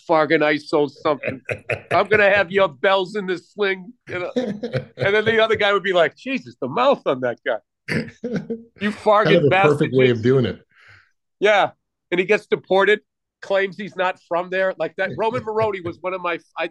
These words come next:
Speaker 1: that, that movie, uh, Michael Keaton, all of that is just so, uh,
Speaker 2: It's good.
Speaker 1: Yeah, definitely, definitely, um, underrated. So I gotta ask some car questions here, dude. If you got, if you got a movie that takes place in the seventies, um,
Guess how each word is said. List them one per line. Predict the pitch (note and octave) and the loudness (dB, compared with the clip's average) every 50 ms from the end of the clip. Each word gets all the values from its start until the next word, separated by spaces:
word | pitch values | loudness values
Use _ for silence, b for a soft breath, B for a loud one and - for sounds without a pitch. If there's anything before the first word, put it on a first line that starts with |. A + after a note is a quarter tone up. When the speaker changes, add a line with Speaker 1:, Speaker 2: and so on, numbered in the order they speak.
| - | -4
Speaker 1:
that, | - F3+ E3+ _ | -6 -6 -6 _
that | - F#3+ G3 - | -6 -8 -6 -4
movie, | G3+ A3 A3 F#3 F#3+ F3 E3 _ _ _ _ _ _ _ _ _ _ - | -6 -6 -6 -6 -8 -10 -10 _ _ _ _ _ _ _ _ _ _ -4
uh, | - D#3 D#3 D3 | 0 0 0 2
Michael | D3 F3 F#3+ F#3 - G3 | 2 2 0 2 0 -4
Keaton, | - - - G3+ G3+ G#3 G3+ F#3+ | -4 -4 -8 -8 -8 -6 -2 0
all | E3+ E3 F3 F3+ F3+ | 2 4 4 4 4
of | F3+ E3 | 2 2
that | E3+ D#3 C#3 C3 - _ - | 2 2 0 -2 -4 _ -18
is | C#3 - | -16 -14
just | - - D#3+ D3 - - | -10 -10 -10 -10 -10 -4
so, | - F#3 F3 F3 F3 E3 D#3+ | 0 2 4 4 6 6 6
uh, | D#3 D3+ D3 C#3+ C#3+ C#3 C3+ C3 A#2+ - _ _ _ _ _ _ _ _ _ _ - | 6 6 6 6 4 2 2 0 -4 -6 _ _ _ _ _ _ _ _ _ _ -16
Speaker 2:
It's | A2 G2 - | -16 -12 -6
good. | - A2+ G#2+ G#2 F2 - - - - - - _ _ _ _ _ _ _ _ _ _ | -4 -4 -2 -4 -4 -8 -14 -20 -20 -20 -20 _ _ _ _ _ _ _ _ _ _
Speaker 1:
Yeah, | - D#3 D3+ C#3 C3 - | -4 -2 -2 -2 -2 0
definitely, | - E3+ D#3+ D#3 - F#3+ F3 E3 E3 D3 B2 - _ - | 0 0 0 0 0 -4 -2 0 -2 -2 -4 -6 _ -2
definitely, | - D#3+ D#3+ - E3+ E3 D#3 C#3+ C3+ C3+ - | -2 -2 -2 -4 -10 -8 -6 -6 -6 -6 -4
um, | - B2+ B2+ A#2+ A#2+ A2+ A2 G#2 _ _ _ - | -2 -2 -2 -2 -4 -8 -10 -16 _ _ _ -4
underrated. | C#3 C#3+ C#3+ C3+ C#3+ C3+ C#3 C#3 A#2+ G#2 - | -4 -4 -2 0 2 2 2 2 0 -2 -2
So | - D#3+ D3+ | 0 2 2
I | E3 F3 | 2 2
gotta | F3+ G3 G3 F#3+ | 2 2 2 2
ask | F#3+ F#3 F#3 - - | 2 0 -2 -4 -8
some | - D#3 A#2 - | -8 -8 -6 0
car | - F3 F3 F3 | 2 2 2 2
questions | - - E3 C3+ - - C3 A#2 | 2 0 -2 -2 -2 -6 -14 -10
here, | - C#3+ C3 | -6 -6 -6
dude. | B2 C3 C3 B2+ | -4 -4 -6 -6
If | B2 | -6
you | B2 C3+ | -8 -2
got, | C3 D3+ D3+ D3 | 0 0 0 0
if | A#2 B2+ - | -2 -6 -8
you | C#3 | -4
got | C3 D#3 D#3 | -2 0 0
a | D3 | 0
movie | C#3+ D#3 D3+ D3 C3+ | -2 -4 -6 -4 -4
that | C#3 C3 _ | -6 -6 _
takes | - D3+ B2 _ | -8 -8 -8 _
place | _ - C#3+ C#3+ C#3 - | _ -4 -4 -4 -6 -10
in | C#3+ | -14
the | C3 B2 | -14 -12
seventies, | - - D3 C#3 B2+ A#2+ A2+ G2+ - - - _ _ _ _ _ _ _ _ _ _ - | -4 -2 -2 -2 -2 -4 -10 -20 -20 -20 -20 _ _ _ _ _ _ _ _ _ _ -2
um, | C#3 C3+ C3 C3 C3 B2+ B2+ B2 B2+ A#2 | 2 2 4 4 4 4 2 2 -2 -8